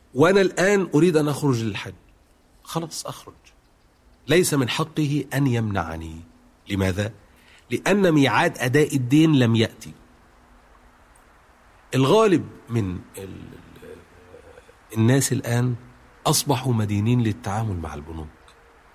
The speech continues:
يعني إما إنه مثلًا أخذ قرضًا، آه، من أجل أن يبني بيتًا، أو من أجل أن يشتري بيتًا،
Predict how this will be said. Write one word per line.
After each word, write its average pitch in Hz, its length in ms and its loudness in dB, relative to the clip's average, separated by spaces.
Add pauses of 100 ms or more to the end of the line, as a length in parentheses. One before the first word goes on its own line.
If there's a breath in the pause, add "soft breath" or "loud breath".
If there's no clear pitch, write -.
(180)
يعني 123 380 -2
إما 117 380 2
إنه 120 280 0
مثلًا 107 500 -2
أخذ 95 320 -6
قرضًا، 95 500 -6 (760 soft breath)
آه، 98 840 -4
من 117 200 -2
أجل 101 300 -6
أن 104 420 -4
يبني 110 440 2
بيتًا، 104 560 0
أو 95 140 -6
من 90 160 -8
أجل 104 220 -6
أن 104 160 -8
يشتري 101 500 -4
بيتًا، 104 500 -2